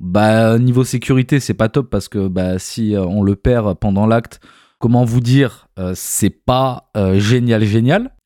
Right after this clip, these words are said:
Alors comment on fait, euh, pour choisir ? Bah, l'idéal, c'est de mesurer la taille de son pénis. Donc pour mesurer la taille de son pénis, on prend, bah, un ruban idéalement. On part de la base du pénis jusqu'au bout, et là, on obtient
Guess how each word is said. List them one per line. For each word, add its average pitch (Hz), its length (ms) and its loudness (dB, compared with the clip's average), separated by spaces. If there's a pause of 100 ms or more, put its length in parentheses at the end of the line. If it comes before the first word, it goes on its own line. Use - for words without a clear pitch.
Alors 117 220 -2
comment 160 260 0
on 151 40 0
fait, 139 240 2
euh, 117 160 2
pour - 280 -6
choisir ? 117 420 0
Bah, 113 160 -2
l'idéal, 127 560 0
c'est 139 500 -2
de 113 160 -2
mesurer 120 460 2
la 131 100 -2
taille 127 160 0
de 110 120 -2
son 107 140 -4
pénis. 104 440 -2 (220)
Donc 92 180 -4
pour 120 160 2
mesurer 117 240 2
la 113 100 0
taille 113 140 -2
de 101 80 -4
son 98 180 -4
pénis, 110 300 -2
on 95 80 -4
prend, 90 220 -6
bah, 82 420 -6
un 90 220 -6
ruban 101 420 0
idéalement. 98 580 -2 (160)
On 107 220 -6 (300)
part 151 400 -2
de 98 160 0
la 95 160 2
base 113 560 0 (480)
du 90 200 -10
pénis 120 680 0 (100)
jusqu'au 110 580 -2
bout, 156 300 2 (360)
et 101 140 -2
là, 135 320 2
on 107 140 -2
obtient 139 500 -2